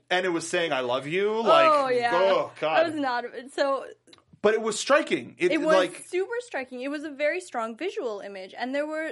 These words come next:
Speaker 2: those were throughout the entire movie.
Speaker 1: Mm-hmm.
Speaker 2: That one's the most memorable. <laughs> But
Speaker 1: Even, like, as, I mean, clearly the C G I of Mile-, young Miles throwing the gun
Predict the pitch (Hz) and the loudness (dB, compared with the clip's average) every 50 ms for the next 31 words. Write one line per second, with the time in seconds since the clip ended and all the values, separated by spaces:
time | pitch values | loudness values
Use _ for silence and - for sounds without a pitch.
0 | - 233 262 277 311 311 302 285 320 330 269 269 _ - 302 311 302 302 349 349 | -8 -8 -8 -6 -6 -8 -10 -10 -12 -12 -12 -14 _ -10 -8 -6 -4 -4 -6 -8
1 | - 294 302 302 - 311 320 392 494 381 247 202 196 196 190 170 143 151 170 196 | -10 -10 -12 -10 -10 -10 -10 -8 -8 -10 -10 -10 -12 -12 -10 -8 -6 -4 -4 -4
2 | 208 214 _ _ - - 226 226 226 226 226 233 - 262 262 269 285 285 - 302 | -6 -8 _ _ -14 -12 -12 -12 -12 -14 -16 -16 -14 -12 -10 -12 -10 -10 -8 -6
3 | 370 277 208 202 196 240 277 415 - - - - - - - - - - 226 262 | -6 -4 -4 -4 -4 -2 -2 -2 -2 -4 -8 -20 -20 -20 -18 -14 -10 -6 -2 -2
4 | - - - 262 320 311 - 349 - 339 339 - - - - - _ _ - 180 | -2 -2 -4 -6 -6 -6 -6 -6 -8 -8 -10 -10 -12 -20 -20 -20 _ _ -2 -2
5 | 214 220 240 233 226 208 - 170 175 165 156 139 - - - - _ _ _ _ | 0 0 0 -2 -4 -4 0 2 2 2 2 0 -4 -12 -20 -20 _ _ _ _
6 | _ _ _ _ _ _ _ _ _ _ - 170 185 180 165 165 165 165 156 147 | _ _ _ _ _ _ _ _ _ _ 2 4 4 4 4 0 -2 -2 -2 -6
7 | - - - 190 185 180 170 170 156 151 135 - 196 180 143 139 151 151 143 147 | -6 -2 0 2 2 2 2 2 0 -2 -4 -4 -6 -6 -4 -2 0 2 2 2
8 | 147 139 127 123 135 139 135 131 135 139 143 139 143 135 147 143 151 156 160 147 | 2 0 -2 -2 -6 -8 -4 -2 0 0 2 2 0 0 -2 -4 -4 -4 -4 -2
9 | 143 139 139 139 135 135 131 - - - - 135 143 143 139 139 139 135 120 131 | -2 0 0 0 0 -2 -4 -8 -12 -10 -4 -2 0 0 0 -2 -4 -8 -8 -10
10 | 117 117 135 135 135 131 127 123 127 120 | -6 -4 -2 -2 -2 -2 -4 -6 -8 -10